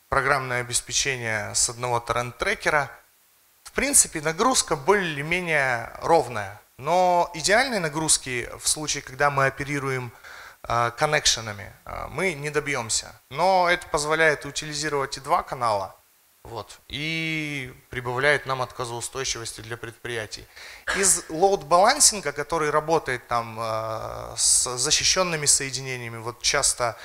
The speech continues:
с H T T P S сайтами бывают проблемы, э, для меня это было самое подходящее решение и которое простое в настройке.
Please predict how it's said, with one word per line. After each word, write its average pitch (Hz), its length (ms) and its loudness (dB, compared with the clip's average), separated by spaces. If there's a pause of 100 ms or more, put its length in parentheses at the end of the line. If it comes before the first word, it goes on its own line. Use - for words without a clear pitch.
(220)
с - 100 2
H 135 100 -4
T 131 120 -10
T - 100 -14
P 143 220 0
S 160 100 6
сайтами 127 520 2
бывают 120 440 -2
проблемы, 131 540 -2 (560)
э, 123 420 4
для 135 120 -2
меня 185 280 6
это 170 220 2
было 156 200 0
самое 151 360 2
подходящее 127 640 0
решение 135 560 -2
и 170 120 -6
которое 151 400 -2
простое 139 400 -4
в 120 60 -6
настройке. 113 580 -4